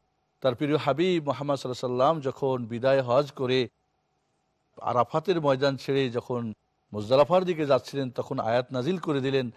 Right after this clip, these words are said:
"আল ইয়াউমা আকমালতু লাকুম দীনাকুম ওয়া আতমামতু আলাইকুম নি'মাতি ওয়া রাদিতু লাকুমুল ইসলামা দীনা।" এই যে পরিপূর্ণ দিনটা আমাদেরকে করে দিলেন,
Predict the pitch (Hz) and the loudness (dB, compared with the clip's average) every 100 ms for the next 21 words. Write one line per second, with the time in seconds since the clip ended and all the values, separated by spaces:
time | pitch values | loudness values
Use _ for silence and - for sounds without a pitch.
0 | _ _ - 123 131 147 147 131 - 143 | _ _ -6 0 4 4 4 2 0 0
1 | 185 156 156 143 131 127 110 120 123 156 | 0 2 0 0 0 -8 -6 -6 2 0
2 | 156 139 131 120 120 143 165 - 143 120 | 0 -4 -2 -2 -2 -2 -2 2 4 6
3 | 120 170 160 151 135 123 107 135 165 170 | 4 2 0 -6 -4 -4 0 2 2 2
4 | 151 _ _ _ _ - 127 135 160 226 | 0 _ _ _ _ -2 4 4 4 0
5 | 190 180 165 165 156 139 - 135 151 143 | 0 2 2 2 -4 -4 -6 4 6 6
6 | 120 104 139 151 107 85 _ _ _ _ | 2 -2 -2 -2 -4 -8 _ _ _ _
7 | - 151 175 - 160 165 165 220 247 240 | -4 2 2 2 -2 -2 -2 -2 2 4
8 | 170 170 160 156 131 127 127 131 151 135 | 4 0 -4 2 2 4 0 -4 -8 -10
9 | 117 120 120 160 147 135 | -6 -4 0 2 2 0